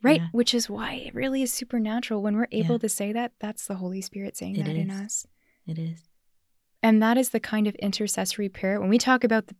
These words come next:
Speaker 1: power of prayer,
Speaker 2: Mm.
Speaker 1: the reason prayer has power is not because we are powerful in and of ourselves.
Speaker 2: Nope.
Speaker 1: It is because, well, first of all, God loves us and he's hearing us.
Speaker 2: <laughs>
Speaker 1: Also, because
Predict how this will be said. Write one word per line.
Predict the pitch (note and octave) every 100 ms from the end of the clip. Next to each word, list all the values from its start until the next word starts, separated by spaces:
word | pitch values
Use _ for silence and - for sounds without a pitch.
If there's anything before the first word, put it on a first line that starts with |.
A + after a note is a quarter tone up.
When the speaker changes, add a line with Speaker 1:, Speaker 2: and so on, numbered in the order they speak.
| _
Speaker 1:
power | - F3+ F#3 G#3+
of | F#3+ -
prayer, | - E3+ F3 A3 D#4 - -
Speaker 2:
Mm. | F#3 E3+ E3 _ _ _ _ _
Speaker 1:
the | G#3 A3
reason | G3+ B3+ D#4 G#4
prayer | G4+ D4 F4 F4+
has | D#4 D4+
power | - B3+ C4+ C#4+ F#3 F3+ G#3 - _ _ _ _ -
is | G#3
not | A3 B3+
because | C#4+ A#3+ A#3 F#3+
we | G3+ A#3
are | - F#3
powerful | - G3 G#3 F#3+
in | F3 G3
and | G3
of | F#3+
ourselves. | F3+ - G3+ F#3 E3+ C3+ C3
Speaker 2:
Nope. | B2 C3+ C#4 - - _
Speaker 1:
It | A3
is | A3 G#3
because, | G#3+ - A#3+ A#3 F#3+ F#3+ - - _ _ _ -
well, | G3+
first | F3+ A3 F#3+
of |
all, | F3 E3+
God | E3+
loves | E3+ D3+
us | - D#3 -
and | D#3 D3+
he's | D3 C#3+ - -
hearing | A#3 F#3 D3+
us. | E3 F3 -
Speaker 2:
<laughs> | - -
Speaker 1:
Also, | D#4 A#3 G#3+ _ _
because | B3+ B3 B3